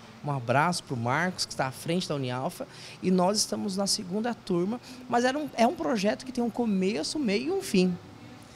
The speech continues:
E esse curso sistemático, que tornou-se agora no segundo semestre, talvez possa se tornar uma, uma frequência em dois mil e vinte e quatro, também no segundo semestre.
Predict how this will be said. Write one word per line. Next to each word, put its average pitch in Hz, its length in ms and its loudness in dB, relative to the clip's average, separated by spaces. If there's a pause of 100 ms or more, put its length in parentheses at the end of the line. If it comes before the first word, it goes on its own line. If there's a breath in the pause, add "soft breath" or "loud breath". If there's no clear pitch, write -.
(400 loud breath)
E 156 520 2
esse 208 240 4
curso 226 460 0
sistemático, 208 1040 0 (440)
que 170 160 -4
tornou-se 156 800 4
agora 143 260 2
no 147 80 -2
segundo 143 320 -4
semestre, 175 680 -2 (360 loud breath)
talvez 214 840 4 (300)
possa 147 420 4
se - 240 2
tornar 170 640 0
uma, 151 440 -2 (480 loud breath)
uma 143 140 2
frequência 151 760 0
em 156 80 0
dois 156 240 2
mil 147 320 4
e 147 60 4
vinte 143 340 0
e - 60 -14
quatro, - 460 2
também 247 280 0
no 160 60 0
segundo 151 280 -2
semestre. 151 460 -2